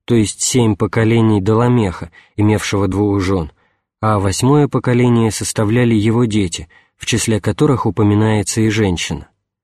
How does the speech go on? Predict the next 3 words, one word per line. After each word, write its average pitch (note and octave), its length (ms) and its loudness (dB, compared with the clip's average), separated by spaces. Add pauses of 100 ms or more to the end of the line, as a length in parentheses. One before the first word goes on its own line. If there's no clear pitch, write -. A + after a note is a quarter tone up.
(1400)
Этим B2+ 460 0
превосходно A#2 800 0
обозначено, G2+ 800 0